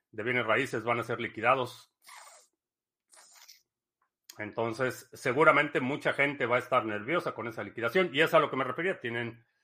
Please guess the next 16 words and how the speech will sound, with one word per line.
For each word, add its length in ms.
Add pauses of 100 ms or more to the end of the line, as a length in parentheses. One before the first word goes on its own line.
(380)
una 160
enorme 340
influencia, 640 (960)
pueden 220
poner 240
mucha 280
presión 380
en, 480
por 140
ejemplo, 280
empresas, 600
en 100
este 260
caso 300
específico 580
del, 300